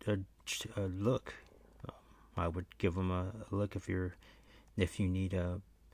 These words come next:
basic tablet to watch movies or do whatever it is, basic task, play games,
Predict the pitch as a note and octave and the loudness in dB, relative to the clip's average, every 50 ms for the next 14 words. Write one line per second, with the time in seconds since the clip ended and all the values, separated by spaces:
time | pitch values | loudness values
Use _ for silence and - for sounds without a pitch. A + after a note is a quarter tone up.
0 | - - - - - - - G#2+ G2 F2+ - - G2+ - - - - - F2+ F#2 | -20 -20 -20 -20 -20 2 4 6 6 6 4 0 -4 -4 -2 0 2 2 2 2
1 | F#2 - G#2+ G2+ - - - - - - - - - F#2 F2 F#2 F#2+ G#2 A2 G#2+ | 0 0 -2 -2 -2 -6 -12 -20 -20 -16 -10 -6 -6 -4 -4 -6 -8 -10 -10 -12
2 | - - - - - - - - G2+ F#2+ F#2 F#2+ - - - G2 G2 A2 A#2 A2+ | -14 -18 -20 -20 -20 -20 -10 -4 0 0 0 0 0 -2 0 2 4 4 4 2
3 | A2 G#2+ A#2 A2+ A2 A2 G#2+ G#2+ G#2+ G#2 G#2+ G#2+ - - G2+ F2+ F2+ F#2 - - | 2 2 2 2 2 2 0 -2 -2 -4 -4 -4 -4 -2 -2 -2 -4 -6 -8 -4
4 | - A2 G2 G2 G2+ G2+ G2+ F#2+ G2+ G#2 G#2 G2 G#2 G2+ G2 F#2+ F#2+ - - - | -2 0 0 2 2 2 2 2 0 0 0 0 0 0 0 -2 -4 -8 -4 0
5 | - G2+ F#2+ - - G#2+ - - - - G#2 F#2 F#2 F#2 G2 - - - - - | 0 2 2 0 -2 -6 -6 -8 -6 -4 -2 -2 -2 -2 -4 -6 -8 -12 -8 -4
6 | - G2+ F#2+ F#2+ - G2 F#2+ F#2+ F#2+ G2 G2 F#2+ G2+ - - - | -2 -2 -2 -2 -4 -4 -2 -2 -2 -2 -4 -4 -6 -8 -12 -16